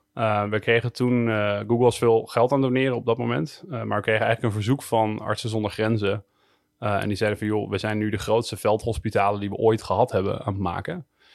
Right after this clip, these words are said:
die dingen zijn zo groot dat we gewoon patiënten niet meer kunnen managen. Dus waar jullie ons beste mee kunnen helpen is niet met geld, maar we willen graag een team software engineers hebben die,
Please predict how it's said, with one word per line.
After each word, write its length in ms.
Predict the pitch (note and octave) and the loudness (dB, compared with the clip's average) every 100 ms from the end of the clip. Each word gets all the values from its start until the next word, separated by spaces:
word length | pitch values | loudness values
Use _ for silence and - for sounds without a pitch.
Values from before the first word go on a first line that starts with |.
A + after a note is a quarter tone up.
| - - | -20 -8
die 40 | G2 | 0
dingen 160 | A2 | 2
zijn 120 | G#2 G2+ | 2 4
zo 160 | - | 4
groot 220 | G2+ G#2 | 6 2
dat 120 | G2+ G2 | 2 -4
we 60 | |
gewoon 340 | - G2 G2 - | -2 -2 -2 -8
patiënten 360 | A2 A#2 A2 | -4 -2 -2
niet 100 | F#2+ | -6
meer 100 | F#2+ | -8
kunnen 200 | G2 F#2+ | -8 -8
managen. 460 | G2 G#2 A2 D3 B2+ | -6 -6 -4 -6 -6
Dus 200 | C3 G2+ | -6 -2
waar 140 | G2+ G2+ | 0 0
jullie 200 | A2 G#2+ | 0 0
ons 160 | G#2 | -2
beste 260 | G#2 A#2+ A#2+ | 2 2 2
mee 160 | G2 G2+ | -2 0
kunnen 180 | G#2 | 0
helpen 260 | G2+ G#2 G2+ | 2 2 0
is 80 | F#2+ | -2
niet 200 | A2 A2 | -2 -2
met 300 | G2 G2+ - | -6 -6 -12
geld, 400 | - A2+ - - | 0 2 2 -2
maar 240 | G#2 G2 G2 | -2 -2 -2
we 60 | |
willen 160 | G2+ G2+ | -6 -4
graag 220 | G2 F#2 | -4 -6
een 80 | G2+ | -6
team 220 | G2+ G2+ | -6 -4
software 360 | - G#2+ G2+ G#2 | -2 -2 -2 -6
engineers 380 | G#2+ G#2 G#2+ | -6 -6 -6
hebben 260 | - G2+ F#2 | -6 -8 -8
die, 240 | G2+ A2 | -10 -10